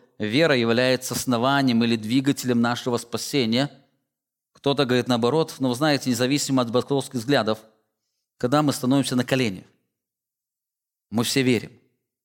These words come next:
что спасение начинается с Божьего призыва. Поэтому мы просим: «Господи,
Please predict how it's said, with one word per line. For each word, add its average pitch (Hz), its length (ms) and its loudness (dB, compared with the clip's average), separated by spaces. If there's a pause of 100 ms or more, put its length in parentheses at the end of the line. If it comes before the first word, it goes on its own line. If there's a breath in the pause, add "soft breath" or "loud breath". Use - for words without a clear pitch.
(400)
что - 120 -14
спасение 135 400 0
начинается 113 720 -2 (340)
с 107 160 -10
Божьего 104 440 -4
призыва. 110 500 -4
Поэтому 113 600 0 (320 soft breath)
мы 110 120 -4
просим: 123 400 -2
«Господи, 107 560 -4